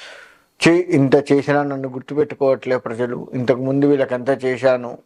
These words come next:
అయినా కానీ నన్ను గుర్తుపెట్టుకోలేదు, వీళ్ళకెంత చేసినా ఇంతే" అని చెప్పేసి ఆలోచనలో మీకు వచ్చే ప్రమాదం కనబడుతుంది. కానీ అది మనసులో పెట్టుకోకుండా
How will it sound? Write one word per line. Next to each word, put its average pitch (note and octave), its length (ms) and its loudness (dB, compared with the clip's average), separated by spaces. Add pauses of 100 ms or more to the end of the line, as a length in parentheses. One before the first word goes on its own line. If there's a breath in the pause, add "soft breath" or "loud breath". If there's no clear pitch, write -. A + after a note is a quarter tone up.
(140)
అయినా C#3 320 2
కానీ C3+ 360 -2
నన్ను C3 260 -8
గుర్తుపెట్టుకోలేదు, C3+ 1040 -2 (960 loud breath)
వీళ్ళకెంత C3 600 2
చేసినా C3 380 2
ఇంతే" B2 640 -2 (920)
అని C3 140 2
చెప్పేసి C3 520 0
ఆలోచనలో C3 680 0
మీకు B2+ 300 -8
వచ్చే A#2 440 -2
ప్రమాదం B2 580 -2
కనబడుతుంది. A#2 760 -10 (460 soft breath)
కానీ C#3 380 2 (460)
అది A#2 180 -2
మనసులో A2+ 440 2
పెట్టుకోకుండా B2 760 -2